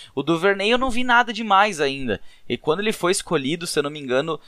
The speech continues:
o, o, o head coach dos, dos Ravens deu pulos na cadeira e tal, mas eu não vi tanta utilização assim pra ele ter feito o que ele fez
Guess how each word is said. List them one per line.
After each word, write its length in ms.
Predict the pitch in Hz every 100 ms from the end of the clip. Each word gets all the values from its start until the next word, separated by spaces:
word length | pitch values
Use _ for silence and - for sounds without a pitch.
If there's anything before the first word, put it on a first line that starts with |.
| - -
o, 260 | 127 135 -
o, 380 | 139 131 127 139
o 40 |
head 180 | 131 131
coach 300 | - 135 -
dos, 180 | 127 135
dos 220 | - 123
Ravens 680 | 110 127 139 156 - - -
deu 180 | - 175
pulos 460 | - 165 220 190 117
na 120 | 107
cadeira 480 | 117 92 110 147 120
e 40 |
tal, 260 | - 113 135
mas 180 | 139 147
eu 60 |
não 120 | 151
vi 80 | 139
tanta 280 | - 143 170
utilização 580 | - 156 151 165 - 151
assim 280 | - 139 - - -
pra 100 | -
ele 100 | 151
ter 120 | 151 151
feito 260 | 139 135
o 40 | -
que 60 |
ele 80 | 156
fez 360 | - 127 -